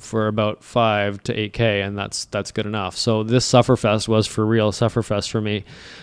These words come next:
and, and my friends. And so, um, the Georgian Peaks is the steepest one. We ended on the steepest hill. And actually, before we did the steepest hill,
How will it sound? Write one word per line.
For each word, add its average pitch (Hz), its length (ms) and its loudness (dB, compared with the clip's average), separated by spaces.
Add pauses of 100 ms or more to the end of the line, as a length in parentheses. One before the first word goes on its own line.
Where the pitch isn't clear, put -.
(140)
and, 117 240 4
and 160 200 10
my 107 120 6
friends. 104 420 -4
And 107 180 -2
so, 104 520 2 (560)
um, 113 600 0 (560)
the 135 180 10
Georgian 151 380 12
Peaks 147 260 8
is 117 120 4
the 110 80 2
steepest 143 440 6
one. 101 160 -2
We 110 160 -2
ended 131 260 6
on 117 120 4
the 113 80 2
steepest 117 400 2
hill. 107 240 4
And 113 80 2
actually, 131 240 4
before 143 300 6
we 139 100 10
did 117 100 -2
the 120 80 4
steepest 113 380 -2
hill, 107 300 0